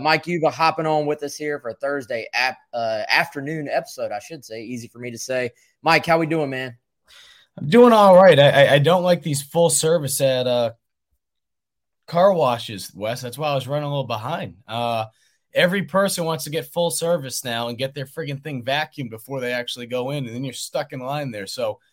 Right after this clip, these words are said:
Speaker 2: felt like it's a nice day. Let's get a car wash. But no, eight friggin' people in front of me. They all have to get the full service. They can't vacuum the car themselves. So that's what really grinds my gears today. I feel like I'm on an episode of Seinfeld.
Speaker 1: Yeah, and, um,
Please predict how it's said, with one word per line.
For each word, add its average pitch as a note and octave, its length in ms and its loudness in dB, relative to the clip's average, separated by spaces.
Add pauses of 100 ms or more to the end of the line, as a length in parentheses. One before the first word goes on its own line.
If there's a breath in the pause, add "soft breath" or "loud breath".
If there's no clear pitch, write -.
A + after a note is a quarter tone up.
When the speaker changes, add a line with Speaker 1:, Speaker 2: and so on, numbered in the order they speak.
(140)
Speaker 2:
felt D#3 180 4
like D3 220 -2
it's - 100 -16
a C3 60 -12
nice D#3 280 -6
day. F#3 240 0
Let's C#3+ 140 -4
get A#2 140 -10
a G#2+ 40 -10
car E3 300 -6
wash. E3 400 -8 (300)
But C3+ 100 -8
no, D#3+ 260 -4 (140)
eight D#3 220 -8
friggin' E3+ 340 -12
people D3+ 300 -10
in C#3+ 80 -10
front D#3+ 180 -10
of D3 80 -8
me. B2 60 -8
They A2+ 100 -6
all B2+ 140 -4
have B2+ 60 -14
to C#3+ 60 -14
get C#3 120 -14
the C3+ 80 -18
full C3+ 240 -12
service. C3 400 -8
They G#2 100 -14
can't B2+ 240 -10
vacuum C3 400 -6
the A2+ 80 -14
car B2+ 220 -10
themselves. A#2 640 -12 (580)
So G2+ 240 -14 (180)
that's D3 200 -4
what E3 80 -6
really D3+ 200 -4
grinds C#3+ 360 -6
my B2+ 160 -6
gears B2 360 -10
today. F#2 180 -8
I F2+ 40 -10
feel C3+ 120 -6
like B2+ 100 -10
I'm B2 80 -8
on A2+ 140 -8
an A2 120 -8
episode A#2 340 -8
of G2 60 -14
Seinfeld. A#2 600 -14 (760)
Speaker 1:
Yeah, D3+ 300 2
and, C#3 280 -2
um, B2+ 420 2